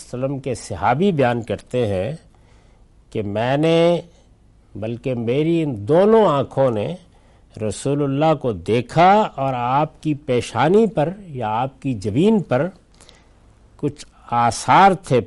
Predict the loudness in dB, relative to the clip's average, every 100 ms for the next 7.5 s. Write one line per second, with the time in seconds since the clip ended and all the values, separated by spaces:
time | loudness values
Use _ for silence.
0 | -2 0 2 4 2 2 0 2 0 -2
1 | -2 -2 2 2 2 -2 -4 -6 -12 -20
2 | _ _ -12 -6 -4 -4 0 2 2 0
3 | -4 -8 -8 _ -2 0 0 2 2 2
4 | -2 -2 -4 -4 -8 -20 _ _ _ _
5 | _ _ _ _ _ -20 _ _ _ _
6 | _ _ _ _ _ _ _ _ _ _
7 | -10 -8 -2 0